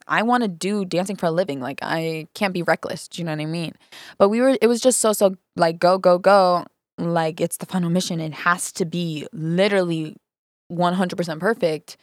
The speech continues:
Um, one practice, like, our, our, like, two, two practices before our last one, literally, like, three days before the actual final mission,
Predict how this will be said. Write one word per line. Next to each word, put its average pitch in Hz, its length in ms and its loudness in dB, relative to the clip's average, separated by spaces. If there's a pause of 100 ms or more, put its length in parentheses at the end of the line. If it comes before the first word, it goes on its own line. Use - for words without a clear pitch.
(420)
Um, 185 380 2
one 202 420 0
practice, 170 960 0 (380)
like, 165 180 2
our, 156 160 6 (360)
our, 170 180 2
like, 143 180 -4 (120)
two, 311 400 -2
two 349 520 0
practices - 480 -8
before 170 240 0
our 165 80 0
last 160 260 2
one, 156 160 -8
literally, 339 300 4
like, 208 160 6
three 220 180 4
days 196 180 4
before 175 220 2
the 156 60 6
actual 165 260 2
final 170 220 -2
mission, 170 420 -6